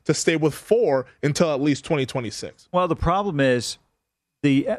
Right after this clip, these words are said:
Speaker 2: conference championship games are played the first weekend of December.
Speaker 1: Yeah.
Speaker 2: You play this game. It's supposed to be like a bowl game played at the end of the month.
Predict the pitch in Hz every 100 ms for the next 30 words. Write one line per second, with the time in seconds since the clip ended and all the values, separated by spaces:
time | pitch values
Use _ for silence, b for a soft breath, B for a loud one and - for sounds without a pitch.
0 | - - 185 202 208 - - 165 151 -
1 | 120 147 139 127 - 135 110 147 123 143
2 | 135 123 104 87 127 113 92 92 _ _
3 | _ 101 95 139 - - 170 175 160 156
4 | - 160 151 - 113 156 - 151 147 123
5 | 98 131 135 131 131 113 139 127 131 131
6 | 127 117 117 123 107 -